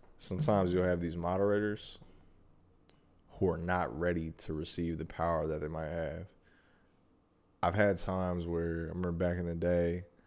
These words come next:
like, you'll have, like, big name, like, celebrities, people like Ava DuVernay, um, Jerry Lorenzo, like, they'll just, everybody, eh, the cl-, rooms are open. If, if, if rooms are up and popping,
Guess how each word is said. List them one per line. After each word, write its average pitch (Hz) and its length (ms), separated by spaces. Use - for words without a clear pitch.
like, 82 560
you'll 92 260
have, 95 480
like, 85 440
big 98 240
name, 90 560
like, 85 300
celebrities, 85 640
people 87 380
like 82 300
Ava 85 260
DuVernay, 92 960
um, 82 500
Jerry 82 340
Lorenzo, 87 1080
like, 85 320
they'll 107 220
just, 104 200
everybody, 120 580
eh, 82 120
the - 240
cl-, 92 240
rooms 117 340
are 90 120
open. 110 320
If, 82 160
if, 87 300
if 90 180
rooms 110 400
are 87 180
up 110 200
and 92 120
popping, 143 520